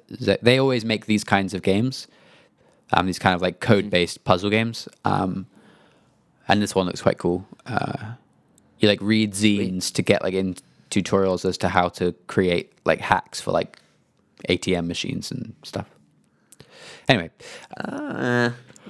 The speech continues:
Speaker 2: okay.
Speaker 1: Um,
Speaker 2: Um,
Speaker 1: Yeah.
Speaker 2: so are we gonna try and make a top ten?
Speaker 1: I th-, uh, we were gonna go top five, right? We were gonna argue for the spots.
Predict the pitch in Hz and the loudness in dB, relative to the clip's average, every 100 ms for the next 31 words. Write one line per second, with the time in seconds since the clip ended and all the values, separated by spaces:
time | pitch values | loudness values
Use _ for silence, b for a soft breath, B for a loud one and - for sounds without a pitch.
0 | 175 - 95 104 B B B _ - 175 | -12 -4 -2 -2 B B B _ 4 4
1 | 165 - - - 123 127 127 127 127 123 | 4 -6 -16 4 8 8 6 0 -10 -12
2 | b b b _ _ _ _ _ _ _ | b b b _ _ _ _ _ _ _
3 | _ _ _ _ _ 233 160 147 - 139 | _ _ _ _ _ 0 2 -2 2 4
4 | 139 151 139 - 139 143 143 147 - 131 | 6 4 4 4 4 4 2 0 -2 -2
5 | - 123 185 - - 123 - - - 151 | 4 4 4 0 2 2 0 -4 2 4
6 | 160 160 190 185 180 175 165 - - 165 | 2 2 0 0 2 2 2 0 2 4
7 | 135 92 98 135 - - 120 113 110 - | 2 0 0 0 -2 2 2 4 0 -2
8 | _ 107 98 101 110 110 101 92 - 104 | _ 2 2 2 -2 -2 -2 0 2 2
9 | - - - | 2 -4 -16